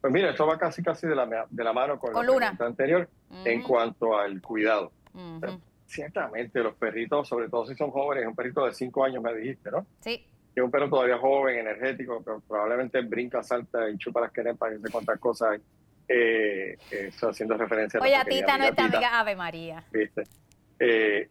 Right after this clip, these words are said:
Speaker 1: pues puede haberse lastimado. Y hay veces, los perros son bien estoicos, bien, bien, ellos aguantan.
Speaker 2: Oh.
Speaker 1: Eh, ellos pueden
Speaker 2: Aguantan
Speaker 1: andar con
Speaker 2: dolor.
Speaker 1: una pata,
Speaker 2: Ujú.
Speaker 1: aguantan dolor, pueden tener una,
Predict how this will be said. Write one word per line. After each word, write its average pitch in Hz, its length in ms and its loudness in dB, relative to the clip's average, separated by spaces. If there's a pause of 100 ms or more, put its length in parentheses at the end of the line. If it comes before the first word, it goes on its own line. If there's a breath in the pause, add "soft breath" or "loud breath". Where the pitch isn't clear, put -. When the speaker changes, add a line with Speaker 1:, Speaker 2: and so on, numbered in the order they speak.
Speaker 1:
pues 127 180 -2 (200)
puede 139 160 4
haberse 156 220 0
lastimado. 170 520 -4 (640)
Y 139 160 0
hay 123 240 -2
veces, 143 380 -4
los 135 120 -6
perros 139 220 -6
son 196 100 -4
bien 196 220 -2
estoicos, 131 520 -2
bien, 117 520 -6
bien, 110 280 0
ellos 104 240 0
aguantan. 113 600 0
Speaker 2:
Oh. 185 420 -6
Speaker 1:
Eh, 104 440 -2 (180)
ellos 127 360 -2
pueden 117 220 4
Speaker 2:
Aguantan 151 280 4
Speaker 1:
andar 269 120 2
con - 60 4
Speaker 2:
dolor. 170 160 4
Speaker 1:
una 151 160 2
pata, 160 160 -4 (120)
Speaker 2:
Ujú. 190 240 -12
Speaker 1:
aguantan 113 380 -4
dolor, 139 300 0 (340)
pueden 120 240 -4
tener 139 220 -2
una, 151 180 0